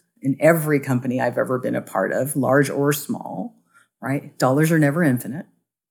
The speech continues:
You have limited budget. How do you leverage and weaponize your dollars to serve you well, right? You need to go drive pipe. You have to have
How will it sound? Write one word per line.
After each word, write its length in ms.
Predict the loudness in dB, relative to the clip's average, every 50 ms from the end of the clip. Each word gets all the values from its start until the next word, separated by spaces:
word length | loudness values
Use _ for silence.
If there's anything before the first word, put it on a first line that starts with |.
| _ _ _ _ _ _ _ -4
You 180 | -2 -2 0
have 460 | 0 0 2 2 2 0 0 -4 -10 -16 _ _ _ _ _ _
limited 480 | -4 0 2 2 2 2 2 0 -2 0
budget. 480 | 0 0 0 2 0 -2 -2 -4 -6 _ _ _ _ _ _ _ _
How 260 | -12 -4 0 2 2
do 80 | 4 4
you 140 | 4 4 4
leverage 440 | 2 2 0 0 0 0 0 2 2
and 160 | 2 2 2
weaponize 600 | 0 -2 -4 -2 -2 0 0 2 0 0 0 2
your 160 | 2 2 2
dollars 560 | 2 2 2 2 0 -2 -2 -4 -4 -6 -6
to 100 | -6 -8
serve 460 | -8 -6 -2 0 0 2 2 0 -2
you 160 | -4 -4 -4 -2
well, 600 | -2 0 2 2 2 0 -2 -6 -12 -14 -14 -16 _ _ _ _ _ _ _ _ -2
right? 260 | 0 2 2 0 0
You 120 | 0 0
need 320 | 2 4 4 4 4 4 2
to 100 | 0 0
go 200 | 2 2 2 2
drive 380 | 2 2 0 0 0 -2 -4
pipe. 440 | -6 -4 -4 -2 -2 -4 -6 -8 -12
You 80 | -12 -12
have 520 | -12 -10 -6 -2 -2 -2 -2 -4 -6 -10 -12
to 100 | -12 -12
have 420 | -4 -2 0 2 2 2 0 -4